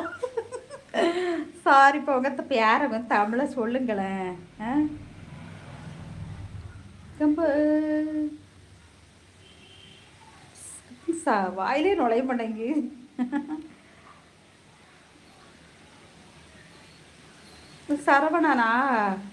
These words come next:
ஆனா, இதுல எங்கேயுமே சரவணன் இல்லையே சாரு. சரவணன் நமக்கு பிடிச்ச ஃப்ரெண்டு பேரு.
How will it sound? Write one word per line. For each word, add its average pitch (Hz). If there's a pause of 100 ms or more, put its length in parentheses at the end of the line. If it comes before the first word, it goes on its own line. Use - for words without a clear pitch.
(260)
ஆனா, 302
இதுல 339
எங்கேயுமே 320 (120)
சரவணன் 311
இல்லையே 294
சாரு. 254 (440)
சரவணன் 311
நமக்கு 285
பிடிச்ச 294
ஃப்ரெண்டு 269
பேரு. 220